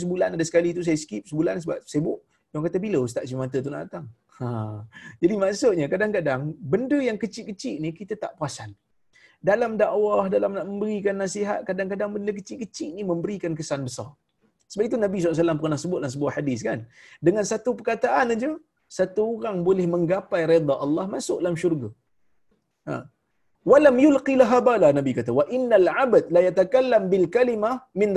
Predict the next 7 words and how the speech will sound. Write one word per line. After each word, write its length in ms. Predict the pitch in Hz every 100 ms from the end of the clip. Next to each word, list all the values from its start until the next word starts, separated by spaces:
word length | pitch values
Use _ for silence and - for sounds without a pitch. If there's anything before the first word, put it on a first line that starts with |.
| 196
ridwanillah. 840 | 185 196 233 277 262 220 254 233 117 - _ _ _ 143
Lam 140 | 302 294 285
yulqi 360 | 262 233 262 254
laha 200 | 226 233 190
bala. 240 | 247 277 143 - _ _ _ _ _ _ _ _ 220
Adkhalahu 540 | 208 - 175 175 151 156
Allahul 440 | 147 - 180 214